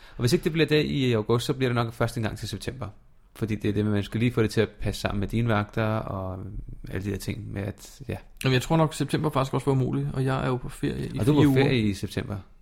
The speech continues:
Speaker 1: Ja,
Speaker 2: Hvor
Speaker 1: så
Speaker 2: tid-
Speaker 1: bliver det nok først en gang til oktober.
Speaker 2: Ja, jeg er også i september. <laughs> Jeg har fire uger september.
Speaker 1: Ja.
Speaker 2: To sidste i september og to første i oktober. Så
Speaker 1: Okay.
Speaker 2: det bliver en gang i, sidst i oktober.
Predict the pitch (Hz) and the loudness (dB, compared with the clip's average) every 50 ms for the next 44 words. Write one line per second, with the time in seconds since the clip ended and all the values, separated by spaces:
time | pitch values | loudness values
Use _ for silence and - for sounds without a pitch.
0 | - _ - - - 131 127 139 135 147 160 143 127 113 107 - - 92 - - | -20 _ -8 -6 -6 -2 -2 0 2 2 4 4 4 2 2 0 -2 -2 -2 -4
1 | 101 92 - 92 - 95 - - - - - - - - - - - - - 123 | -4 -6 -6 -6 -8 -10 -10 -8 -10 -10 -10 -10 -10 -8 -8 -8 -6 -6 -6 -6
2 | 123 117 120 - - - 143 131 120 120 127 139 143 170 147 147 143 139 131 135 | -6 -6 -8 -12 -12 -10 -6 -4 -2 0 -2 -2 -2 -6 -8 -6 -6 -4 -4 -4
3 | 147 139 127 143 135 131 127 - 135 131 139 135 131 - - - - 165 185 180 | -4 -4 -2 -2 -2 -2 -2 -2 0 2 2 2 2 0 -4 -2 2 4 4 6
4 | 156 139 139 143 - - - 156 - 131 - 151 143 143 151 - - - 117 - | 6 4 4 2 -2 -6 -8 -6 -4 -4 -4 -4 -6 -6 -8 -2 0 2 2 2
5 | - - - - - - - - - 170 156 151 - 156 151 - - 147 139 135 | 0 -6 -18 -20 -20 -20 -18 -2 0 0 0 2 2 0 0 2 2 2 4 4
6 | 131 127 - 139 - 143 135 - 135 - - 127 - 123 127 - - - 147 139 | 2 0 -2 -2 -2 -4 -2 -2 -4 -4 -4 -4 -4 -4 -6 -6 -8 -10 -8 -6
7 | - - - - - 139 139 - - 147 139 139 143 147 - - 147 143 143 - | -6 -4 -4 -6 -6 -10 -10 -10 -10 -8 -8 -8 -8 -10 -8 -2 0 2 2 2
8 | - 147 151 151 147 139 139 135 131 131 131 131 127 131 131 127 - - - 180 | 0 2 2 2 2 2 2 0 2 0 0 0 0 -2 -2 -4 -6 -6 -6 -6
9 | - - - 143 139 - - - - - - - - - - | -4 -2 -2 -2 -2 -2 -6 -6 -6 -6 -10 -16 -18 -18 -18